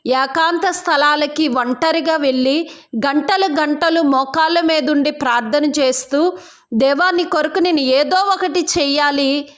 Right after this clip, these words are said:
అని దేవుని సన్నిధిలో ప్రార్థన చేస్తూ, జార్జ్ ముల్లర్ తన జీవితం దేవునికి మహిమకరంగా ఉండాలి అని తను జీవించటం మొదలుపెట్టాడు.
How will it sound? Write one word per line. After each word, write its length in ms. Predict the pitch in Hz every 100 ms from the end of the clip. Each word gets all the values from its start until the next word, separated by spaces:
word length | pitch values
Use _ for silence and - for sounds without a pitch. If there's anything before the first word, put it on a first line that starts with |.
| _ - -
అని 240 | 254 285 269
దేవుని 720 | 202 277 330 349 349 330 320
సన్నిధిలో 880 | - 277 294 339 330 320 294 302 - - _ _ 285
ప్రార్థన 540 | 254 262 233 320 311
చేస్తూ, 760 | 285 285 - 285 262 269 285 - - -
జార్జ్ 520 | 202 277 269 285 247 339
ముల్లర్ 440 | 320 302 294 233 - - _ - -
తన 100 | 277
జీవితం 840 | 226 - 311 349 359 359 311 302 311
దేవునికి 720 | 214 269 277 330 359 320 339
మహిమకరంగా 840 | 269 262 302 311 320 285 294 294
ఉండాలి 560 | 285 262 262 277 277 277
అని 360 | 262 254 247 247 - - _ _ - 277
తను 180 | 269 269
జీవించటం 880 | 226 285 320 339 311 311 - 294 311
మొదలుపెట్టాడు. 960 | 269 262 262 269 247 247 233 214 -